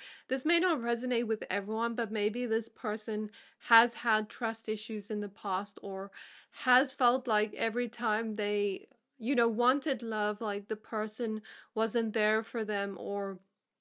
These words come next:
uh, wasn't a trustworthy person or wasn't, you know, having some kind of reciprocal connection with them, or maybe they felt like they were chasing after their previous person, and, like,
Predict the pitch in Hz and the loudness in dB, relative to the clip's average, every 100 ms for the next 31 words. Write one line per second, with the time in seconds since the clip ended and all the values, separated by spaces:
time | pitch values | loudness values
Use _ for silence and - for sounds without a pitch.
0 | _ _ _ _ - - 240 220 208 226 | _ _ _ _ -10 2 4 4 6 4
1 | 262 320 277 - - 240 - - 226 233 | 4 2 -2 -4 -2 -2 -2 0 0 0
2 | 254 226 220 226 220 226 220 220 247 226 | -2 0 0 -4 -6 -4 -4 -4 -4 -4
3 | 214 208 208 208 208 - - - _ _ | -4 -2 0 -2 -4 -12 -20 -20 _ _
4 | _ 302 _ _ 214 214 247 262 330 349 | _ -20 _ _ -8 4 6 6 6 4
5 | 311 254 254 240 240 - 220 220 269 254 | 2 -2 2 2 2 2 2 2 0 -2
6 | - 233 - 226 220 208 220 - 226 220 | -6 -8 -4 -2 -2 -4 -6 -4 -6 -4
7 | 240 226 214 226 214 196 208 - 226 214 | -6 -4 -4 -4 -4 -4 -6 -8 -6 -4
8 | 208 196 190 - 208 208 - - - 240 | -4 -6 -6 -4 -4 -4 -10 -16 0 4
9 | 254 339 320 - 247 233 233 233 220 220 | 4 4 2 2 0 0 2 0 0 0
10 | 220 214 208 - 208 226 - 226 202 190 | 0 0 -2 -2 -2 -2 -2 -2 0 0
11 | 208 202 226 202 190 190 190 - 233 220 | 0 -4 -4 -2 -2 -2 -4 -6 -6 -2
12 | 220 - - 220 226 - 110 107 - - | -2 -2 -4 -4 -4 -8 -12 -12 -16 -18
13 | - - 208 208 214 208 - - - 226 | -20 -2 4 6 4 0 -6 -16 -8 0
14 | 220 208 - | 2 2 -6